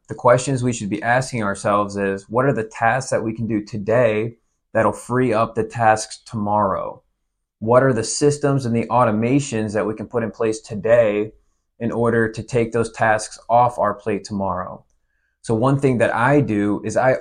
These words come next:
automatically invest in the stock market every single month on the same day and put in the exact same amount of money. And it's something I chose to do because I would often take way too much time looking at the stock market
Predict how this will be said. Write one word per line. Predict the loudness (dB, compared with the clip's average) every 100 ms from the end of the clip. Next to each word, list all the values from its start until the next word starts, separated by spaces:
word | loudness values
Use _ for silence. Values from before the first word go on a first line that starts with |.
| 2
automatically | 2 4 2 0 -2 -2 -4 -4 -4 -4
invest | -6 0 0 0
in | -6
the | -8
stock | -2 2 2 2
market | -6 -4 -6 -8 -6
every | -4 -2 -4
single | -4 -4 -2
month | 0 0 -2 -6 _ _ _ _ -6
on | -2 -2
the |
same | -2 -2 0 2
day | 2 2 0
and | -4
put | -4 -4
in | -2
the | -2
exact | -2 -2 -2 -2
same | -6 -6
amount | -4 -4 -4
of | -6
money. | -8 -12 -16 _ _ _ _ -4
And | -2
it's | 0
something | 0 2 0
I | 0 0
chose | 2 2 2
to | 0
do | -2 0 0 -2
because | 0 2 2
I | 2
would | 0
often | 2 0 0 -8
take | -2 -2 -2
way | -2 0
too | 0 -2
much | -2 -2 -4
time | -2 0 0 -2
looking | -4 -6
at | -6
the | -6
stock | 0 0 0
market | -2 -6 -4 -8 -10